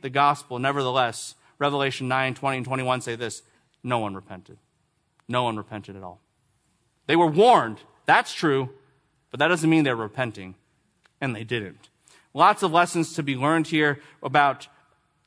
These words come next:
the awesome nature of what God does, God's vengeance for his people as he judges, even evangelism. Here are people in the end times in cataclysmic judgment, and they're still proclaiming the what? The gospel, even to the ends of the earth.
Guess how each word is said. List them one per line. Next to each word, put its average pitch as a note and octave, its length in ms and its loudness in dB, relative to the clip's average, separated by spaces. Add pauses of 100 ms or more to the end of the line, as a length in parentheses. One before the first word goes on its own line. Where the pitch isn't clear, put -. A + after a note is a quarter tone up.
the C3+ 320 -2
awesome F3+ 480 4
nature D3+ 280 0
of C3+ 60 -4
what C3+ 140 -2
God C3 200 0
does, D3 280 0
God's B2+ 260 0
vengeance E3 460 0
for D3+ 120 -4
his C3+ 100 -4
people D3 300 -4
as C3 100 -2
he B2 80 -10
judges, C#3+ 380 -2 (180)
even D4 240 4
evangelism. E3+ 840 0 (260)
Here D4+ 240 4
are A#3 160 6
people G#3 640 -2 (220)
in A3+ 160 4
the G3+ 140 4
end C4+ 240 4
times G3 560 2 (220)
in G#3+ 260 2 (160)
cataclysmic C4+ 880 2
judgment, F#3+ 400 2 (140)
and G#3+ 120 2
they're A3+ 120 6
still D4 580 4
proclaiming A#3+ 640 2
the F#3 100 4
what? G3 320 6 (460)
The - 80 -6
gospel, G3+ 680 2
even C4 280 -2
to A3 100 2
the F#3 200 2
ends B3+ 220 4
of A3 100 4
the G3 140 2
earth. A#3 200 4